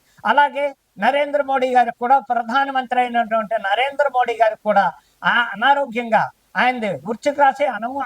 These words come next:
అనురాధ నక్షత్రం, రాహు మహాదశలో ఉన్నారు. వారు తగిన జా-, అయితే ఆయన దైవారాధన కాశీ విశ్వేశ్వరుడికి చాలా చక్కగా చేసుకుంటారు కాబట్టి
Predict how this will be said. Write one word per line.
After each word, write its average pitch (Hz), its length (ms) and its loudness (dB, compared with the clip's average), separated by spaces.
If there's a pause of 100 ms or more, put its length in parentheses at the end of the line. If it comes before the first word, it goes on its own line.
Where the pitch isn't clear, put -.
అనురాధ 254 460 4
నక్షత్రం, 254 560 -4
రాహు 254 200 2
మహాదశలో 240 560 0
ఉన్నారు. 190 340 0 (360)
వారు 262 420 2 (100)
తగిన 247 260 -2
జా-, 208 220 -2
అయితే 269 400 0
ఆయన 240 180 2
దైవారాధన 240 680 2
కాశీ 247 340 -4
విశ్వేశ్వరుడికి 220 920 -2 (400)
చాలా 285 280 4
చక్కగా 254 520 0
చేసుకుంటారు 240 460 0
కాబట్టి 233 360 0